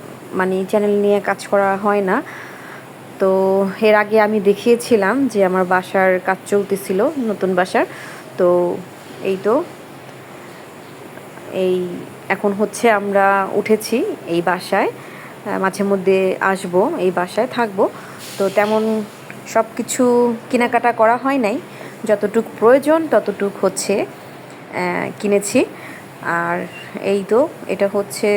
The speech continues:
ছয়তলার উপরে দুইটা রুম করেছে। তো সেই দুইটা রুমই হচ্ছে, আহ, এই তো দেখতে পাচ্ছেন যে আমরা ডেকোরেশন করেছি।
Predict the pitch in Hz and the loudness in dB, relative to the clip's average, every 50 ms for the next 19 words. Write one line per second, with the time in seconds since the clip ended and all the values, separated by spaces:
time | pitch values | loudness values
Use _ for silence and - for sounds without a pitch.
0 | 202 202 196 - - - - - 202 202 196 190 196 190 - 202 196 220 339 480 | 2 2 0 0 0 0 2 2 2 2 2 0 0 0 2 2 4 4 2 0
1 | - - - - - - - - - - - - - 180 175 185 185 190 185 185 | -2 -10 -16 -16 -16 -18 -18 -16 -16 -18 -16 -12 -10 -4 -2 2 2 2 2 2
2 | 202 202 196 202 202 196 196 190 - - 269 403 494 - - - - - - - | 0 -2 0 2 2 2 2 0 0 0 0 0 0 -4 -16 -18 -20 -18 -12 -4
3 | - 180 175 175 175 180 180 185 185 185 185 185 180 - - - - - - - | -2 0 2 2 2 2 0 0 0 -2 -4 -6 -10 -14 -18 -20 -18 -20 -20 -20
4 | - - - - - - 196 190 190 185 185 180 170 165 196 196 190 185 - 196 | -20 -20 -18 -14 -6 -2 0 0 0 -2 -4 -6 -4 -2 -2 -2 -2 -2 2 2
5 | 190 190 190 190 185 196 196 214 247 254 240 233 196 - - - 226 285 - - | 2 4 4 2 2 0 0 2 0 2 2 0 -2 -2 -2 0 0 0 0 -4
6 | - - - - - - - - - - - 175 170 175 175 175 - 185 180 180 | -10 -12 -12 -10 -10 -12 -14 -14 -16 -10 -8 -6 -4 -2 -2 -2 -4 -4 -6 -8
7 | 175 - 185 - - - 269 - 254 214 214 208 - 208 190 196 190 190 - - | -10 -12 -12 -4 -2 -2 0 2 2 2 2 2 0 -2 0 0 0 -2 0 -2
8 | 196 185 180 175 180 180 180 180 185 185 180 180 180 - 180 185 185 - - 190 | 0 0 0 0 0 0 2 2 0 0 0 0 0 0 0 0 0 -2 -4 -4
9 | 185 - 180 180 185 185 - - | -2 0 0 0 0 -2 -2 -2